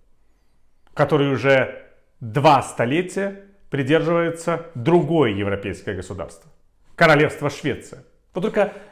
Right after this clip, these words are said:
небольшая незадача. Швеция сейчас, после нападения России на Украину, всерьез рассматривает вопрос именно о присоединении к нато.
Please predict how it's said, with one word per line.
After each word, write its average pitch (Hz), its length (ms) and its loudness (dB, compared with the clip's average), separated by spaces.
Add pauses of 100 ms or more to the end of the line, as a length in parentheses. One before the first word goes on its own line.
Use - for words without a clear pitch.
небольшая 190 320 2
незадача. 190 720 -2 (680)
Швеция 190 640 0
сейчас, - 640 -2
после 180 420 0 (240)
нападения 165 920 0 (1300)
России 170 520 2
на 147 140 0
Украину, 180 460 0
всерьез 170 680 0
рассматривает 170 640 0
вопрос 175 500 0
именно 185 400 -2
о 175 80 -4
присоединении 170 1000 -2
к 175 160 -12
нато. 160 600 -6